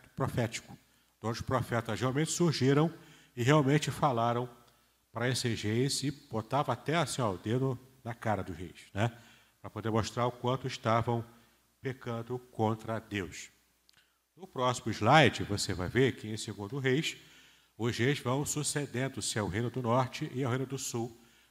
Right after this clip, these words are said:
na maioria das vezes distantes de Deus, e cujos súditos, o povo de Israel,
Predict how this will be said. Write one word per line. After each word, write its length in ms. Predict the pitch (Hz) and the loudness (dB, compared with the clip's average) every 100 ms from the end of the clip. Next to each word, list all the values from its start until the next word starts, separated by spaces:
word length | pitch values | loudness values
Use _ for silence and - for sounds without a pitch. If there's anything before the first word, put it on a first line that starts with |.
| - | -14
na 120 | 113 | -6
maioria 440 | 127 123 120 165 | 2 2 2 0
das 240 | 160 143 131 | 0 -2 0
vezes 280 | 117 135 110 | 0 0 0
distantes 500 | 127 - 123 127 - | -6 -4 -4 -4 -6
de 100 | 127 | -6
Deus, 320 | 113 107 - 107 | -4 -4 -8 -14
e 80 | |
cujos 440 | 107 - 120 139 - | -16 -12 -10 -10 -4
súditos, 540 | 135 143 160 165 165 | -4 -2 -2 -2 -2
o 60 | 123 | -2
povo 260 | - 92 | -2 -4
de 60 | 92 | -4
Israel, 340 | 95 123 120 | 0 2 2